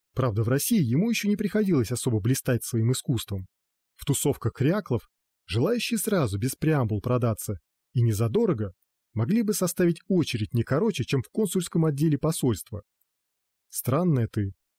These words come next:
очень натурально вздохнул разведчик. "Другие на собственной свадьбе готовы догола раздеться и на столе танцевать,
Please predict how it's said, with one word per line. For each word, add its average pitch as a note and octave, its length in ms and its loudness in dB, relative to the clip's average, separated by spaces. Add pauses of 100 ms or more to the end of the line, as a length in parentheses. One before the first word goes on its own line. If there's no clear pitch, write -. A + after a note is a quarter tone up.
(200)
очень F3+ 360 2
натурально F3 540 2
вздохнул A2 420 0
разведчик. A#2+ 580 -2 (540)
"Другие E3 400 2
на G3+ 120 2
собственной F#3 480 0
свадьбе E3+ 400 0
готовы A#2+ 380 2
догола A#2 400 2
раздеться A#2 540 -2 (300)
и F3 80 0
на A3 80 2
столе C3 340 2
танцевать, A2+ 480 -2